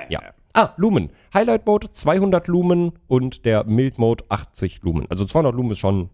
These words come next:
Speaker 1: ziemlich hell. Das ist schon, ist nicht
Speaker 2: Aus-,
Speaker 1: ultra
Speaker 2: ja,
Speaker 1: hell,
Speaker 2: ja, es
Speaker 1: aber
Speaker 2: ist
Speaker 1: ist schon
Speaker 2: okay,
Speaker 1: gut
Speaker 2: es ist,
Speaker 1: hell.
Speaker 2: du sollst damit ja auch jetzt quasi nicht irgendwie
Speaker 1: Ja, du sollst damit kein, keine Nachaufnahme
Speaker 2: die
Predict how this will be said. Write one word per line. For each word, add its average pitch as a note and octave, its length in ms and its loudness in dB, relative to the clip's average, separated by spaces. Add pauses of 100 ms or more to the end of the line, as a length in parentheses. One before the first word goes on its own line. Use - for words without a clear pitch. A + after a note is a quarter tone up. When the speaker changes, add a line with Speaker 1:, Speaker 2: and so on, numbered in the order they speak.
Speaker 1:
ziemlich G2 280 2
hell. - 160 -10 (300)
Das F#2 140 -2
ist - 40 -10
schon, D#2 260 -2 (1160)
ist - 180 -2
nicht G#2+ 160 0
Speaker 2:
Aus-, - 60 -8
Speaker 1:
ultra C3+ 500 4
Speaker 2:
ja, A2 140 2
Speaker 1:
hell, D3 80 4
Speaker 2:
ja, D3 240 2
es - 80 -6
Speaker 1:
aber B2+ 180 2
Speaker 2:
ist C3 80 -2
Speaker 1:
ist - 60 0
schon B2 200 2
Speaker 2:
okay, G#2 220 2
Speaker 1:
gut B2 200 2
Speaker 2:
es F#2 60 -4
ist, F2 60 2
Speaker 1:
hell. F2+ 80 2
Speaker 2:
du E2 80 0
sollst D3 200 0
damit D3+ 200 -2
ja C3 80 2
auch B2 140 -2
jetzt - 240 -4
quasi B2 260 -2
nicht B2 220 -8
irgendwie A#2 480 2 (100)
Speaker 1:
Ja, F2 540 -4
du G#2+ 80 2
sollst A2 180 0
damit A2 320 0
kein, G#2 400 0
keine G2+ 320 0
Nachaufnahme A#2 320 0
Speaker 2:
die A#2+ 100 4